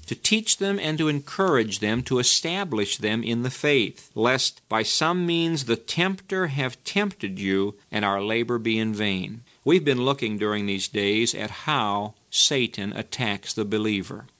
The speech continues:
We've discovered four illustrations of this in the Old Testament.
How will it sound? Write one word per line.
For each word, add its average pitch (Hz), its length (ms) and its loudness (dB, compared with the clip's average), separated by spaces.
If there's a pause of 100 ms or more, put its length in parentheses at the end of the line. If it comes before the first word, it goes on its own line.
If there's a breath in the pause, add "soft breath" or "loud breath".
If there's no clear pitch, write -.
We've 165 180 6
discovered 135 500 2
four 170 380 0
illustrations 151 1000 -2
of 95 200 -4
this 110 260 2
in 113 80 -2
the 110 140 2
Old 104 240 2
Testament. 107 600 -2